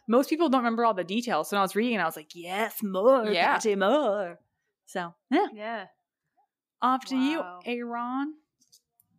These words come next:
Speaker 2: All right.
Speaker 3: It's time
Speaker 2: Bring
Speaker 3: to
Speaker 2: it way
Speaker 3: glue it
Speaker 2: down.
Speaker 3: up.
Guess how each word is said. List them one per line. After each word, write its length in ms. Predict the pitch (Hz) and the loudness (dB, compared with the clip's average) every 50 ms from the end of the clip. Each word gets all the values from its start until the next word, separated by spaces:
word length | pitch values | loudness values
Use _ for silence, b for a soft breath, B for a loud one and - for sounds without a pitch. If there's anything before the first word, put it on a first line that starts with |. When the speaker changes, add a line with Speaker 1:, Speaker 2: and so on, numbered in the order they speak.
| _ _ _ _ _ _ _ _ _ - | _ _ _ _ _ _ _ _ _ -12
Speaker 2:
All 180 | 196 202 202 185 | -10 -10 -10 -10
right. 380 | 165 170 175 - 285 - - - - - - - _ _ _ _ _ _ _ - _ _ _ _ _ _ _ _ _ _ _ _ _ _ _ _ _ | -10 -8 -8 -8 -8 -10 -12 -16 -20 -20 -20 -20 _ _ _ _ _ _ _ -20 _ _ _ _ _ _ _ _ _ _ _ _ _ _ _ _ _
Speaker 3:
It's 100 | - - | -14 -8
time 80 | 233 | -4
Speaker 2:
Bring 120 | 208 190 180 | -4 -2 -2
Speaker 3:
to 60 | 185 | -4
Speaker 2:
it 80 | 180 202 | -4 -4
way 120 | 190 202 214 | -4 0 0
Speaker 3:
glue 180 | 254 262 262 277 | 0 0 2 2
it 60 | - | 4
Speaker 2:
down. 280 | 294 311 330 339 330 330 | 6 8 8 8 8 6
Speaker 3:
up. 80 | - | 2